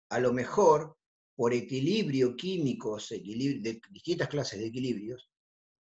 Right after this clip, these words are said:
puede ser que permanezca con esa identidad por completo, o que parte de esa especie cambie a una identidad química por un equilibrio.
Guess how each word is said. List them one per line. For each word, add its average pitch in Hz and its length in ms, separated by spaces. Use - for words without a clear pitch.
puede 202 280
ser 202 360
que 190 420
permanezca 160 800
con 147 140
esa 196 180
identidad 143 800
por 135 220
completo, 202 920
o 156 160
que 175 140
parte 220 440
de 170 140
esa 214 160
especie 208 720
cambie 226 540
a 147 100
una 196 200
identidad 170 480
química 202 420
por 139 160
un 147 80
equilibrio. 123 540